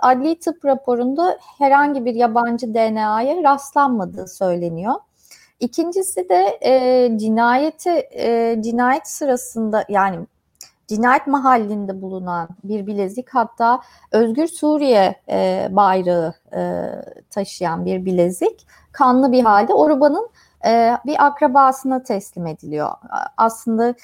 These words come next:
kardeşine teslim ediliyor. Aslında, e, dava henüz bugün dahi kesinleşmiş değil.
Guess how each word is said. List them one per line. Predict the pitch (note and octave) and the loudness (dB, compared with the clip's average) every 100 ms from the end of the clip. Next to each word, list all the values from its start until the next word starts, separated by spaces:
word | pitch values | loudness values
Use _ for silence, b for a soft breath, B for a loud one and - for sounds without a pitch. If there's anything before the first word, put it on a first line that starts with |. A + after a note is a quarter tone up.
| b _ | b _
kardeşine | B3+ A#3 A#3+ - A#3 | 2 2 0 -2 -6
teslim | A3+ F3 - F3 | -2 -4 -4 -10
ediliyor. | D#3+ D#3+ D#3 E3+ | -10 -10 -4 0
Aslında, | - A3+ - C4 C4+ C4+ G#4 b b b _ _ | 2 0 -4 -6 0 4 2 b b b _ _
e, | G#3+ G#3+ G#3+ | -2 0 4
dava | B3+ B3+ C#4+ E4 | 4 6 4 4
henüz | D#4+ F4+ D#4 D#4+ - | 2 -2 -2 -4 -4
bugün | D#4+ D4 B3 G#3+ | -4 -2 -2 0
dahi | G#3+ G#3 A#3 A4 - | 0 -2 -2 -6 -6
kesinleşmiş | D4 - C4+ C4+ C4+ - F#4 - - | -8 -6 -6 -4 -6 -10 -14 -14 -10
değil. | C#4 G3+ G#3 | -6 -6 -8